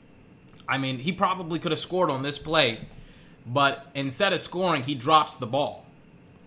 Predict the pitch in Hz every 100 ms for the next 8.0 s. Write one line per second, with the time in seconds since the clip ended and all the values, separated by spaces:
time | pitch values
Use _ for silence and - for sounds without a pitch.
0 | - - 117 147 175 160 170 147 123 143
1 | 160 151 147 143 135 143 143 151 156 -
2 | - - - - - - 113 156 170 -
3 | 165 127 139 151 175 156 139 147 143 127
4 | - 143 165 156 123 107 139 151 127 120
5 | - 123 - 127 123 135 143 139 151 240
6 | 240 - 180 180 - 120 80 110 113 123
7 | 117 131 - 214 170 120 156 170 175 160